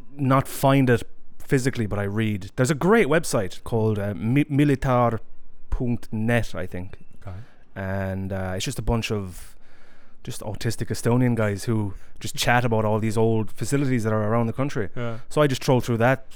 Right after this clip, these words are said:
Speaker 1: see something interesting, say, "All right, I'll, I'll go visit that," and then
Speaker 2: Huh.
Speaker 1: add it to the map. So there's a, there's a lot of on the map that I haven't been to yet.
Speaker 2: Mm.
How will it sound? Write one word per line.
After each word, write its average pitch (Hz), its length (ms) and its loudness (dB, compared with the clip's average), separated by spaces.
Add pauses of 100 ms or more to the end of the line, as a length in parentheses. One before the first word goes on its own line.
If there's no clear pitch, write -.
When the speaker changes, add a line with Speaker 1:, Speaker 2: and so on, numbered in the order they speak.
(160)
Speaker 1:
see - 220 -4
something - 220 -2
interesting, 123 320 -2
say, 113 140 -2
"All 117 60 0
right, 131 120 -2
I'll, 104 200 -2 (100)
I'll 104 160 -4
go 101 80 0
visit 98 240 -2
that," 131 240 0
and 139 140 -2
then 135 140 -2
Speaker 2:
Huh. - 80 -4
Speaker 1:
add 131 120 -2
it 139 80 -4
to 143 60 -8
the 139 80 -6
map. 160 360 -6
So 107 200 -6 (320)
there's 135 120 2
a, 185 80 6
there's 156 200 2
a - 20 6
lot 247 180 6
of 180 140 2
on 147 160 6
the 160 80 6
map 131 200 4
that 117 100 2
I 117 80 4
haven't 110 520 0 (300)
been 147 160 2
to 127 100 -2
yet. 87 280 -4
Speaker 2:
Mm. 123 320 -6